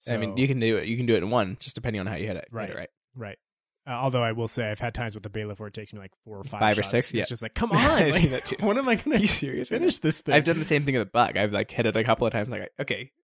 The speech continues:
Speaker 1: I'm Buck. This is so stupid."
Speaker 2: Yeah.
Speaker 1: I've hit it three times now.
Speaker 2: Um, but yeah, like, he looks like a lot of fun. I don't know how practical he'll really be.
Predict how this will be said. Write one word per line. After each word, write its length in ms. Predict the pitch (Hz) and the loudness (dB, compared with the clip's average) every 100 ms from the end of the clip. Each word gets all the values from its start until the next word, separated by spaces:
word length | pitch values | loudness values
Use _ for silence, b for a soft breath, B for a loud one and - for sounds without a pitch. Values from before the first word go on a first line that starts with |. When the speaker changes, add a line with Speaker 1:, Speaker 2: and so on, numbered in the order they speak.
| - | -4
Speaker 1:
I'm 140 | 120 | 2
Buck. 200 | 123 95 - | 4 2 0
This 120 | 120 | -4
is 140 | 113 | -2
so 100 | 113 | -2
stupid." 360 | - 117 - - | -2 -4 -6 -16
Speaker 2:
Yeah. 240 | 120 104 117 _ - | -12 -12 -14 _ 2
Speaker 1:
I've 100 | 120 | 4
hit 100 | 131 | 4
it 80 | 123 | 2
three 140 | 127 | -2
times 240 | 135 127 107 | 0 -4 -4
now. 200 | 85 - _ _ _ - | -10 -14 _ _ _ -10
Speaker 2:
Um, 540 | 127 117 107 104 104 - _ _ - | -6 -4 -4 -6 -8 -12 _ _ -2
but 140 | 143 | 2
yeah, 160 | 165 107 | 4 2
like, 180 | 113 117 147 - - | -2 -6 -8 -20 -20
he 240 | - 220 | -2 4
looks 220 | 220 175 | 6 6
like 100 | 175 | 4
a 40 | 151 | 2
lot 180 | 143 143 | 2 0
of 80 | - | 2
fun. 200 | 143 143 | 0 2
I 80 | 165 | 0
don't 180 | 180 156 | 0 0
know 440 | 147 143 139 139 - | 2 2 2 -2 -10
how 640 | - - 135 127 123 117 117 _ | -8 -2 2 2 0 -2 -8 _
practical 720 | - - 131 - 196 208 202 | -8 -4 -2 -2 -2 0 0
he'll 220 | 190 190 180 | 2 2 2
really 300 | 185 185 165 | 2 0 0
be. 580 | 165 170 196 226 294 | -2 0 -2 -4 -8